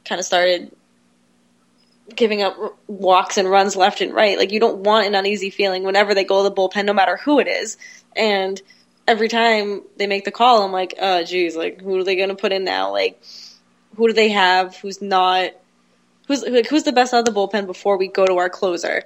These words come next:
who's not gonna put men on base?" And it's just like, there's not really a good option there. And if the game's close, it's just like, "Great, like, what's gonna happen now?" And it's almost like you just wanna turn away for a little while and be like, "I'll come back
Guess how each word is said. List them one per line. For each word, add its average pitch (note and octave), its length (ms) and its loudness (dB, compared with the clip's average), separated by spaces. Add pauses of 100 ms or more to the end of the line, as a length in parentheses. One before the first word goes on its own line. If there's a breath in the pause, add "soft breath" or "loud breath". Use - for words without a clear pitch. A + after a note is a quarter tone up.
(140)
who's G#3 160 -2
not G3 240 2
gonna G#3 260 -2
put - 240 -4
men G3+ 120 0
on G3+ 120 0
base?" F3+ 300 -2
And F3+ 80 -4
it's F#3 120 -6
just - 180 -12
like, F3+ 180 -2
there's G3 160 -4
not A3 260 0
really A3+ 260 6
a F3 60 2
good F#3+ 160 2
option F3+ 400 0
there. F3+ 300 0
And F3+ 180 -4 (800 soft breath)
if A3 120 -2
the G#3 80 0
game's G#3+ 280 0
close, A3 360 2
it's F#3 120 -6
just - 160 -8
like, F3+ 180 -2
"Great, F#3+ 320 0
like, F2+ 240 -6 (460)
what's - 240 -4
gonna F#3+ 160 -4
happen F#3 260 0
now?" E2 200 0
And C3+ 80 0
it's A3 120 0
almost B3 300 4
like G#3 260 0 (320 loud breath)
you A3+ 80 -6
just G#3+ 80 -6
wanna G#3 140 0
turn A3 240 0
away G3 240 4
for G3 120 -4
a F#3 60 0
little F#3 140 2
while F3+ 180 6
and F#3+ 100 0
be F#3 40 -4
like, F#3+ 260 -6
"I'll A3 120 0
come C#4 200 -4
back A#3+ 480 0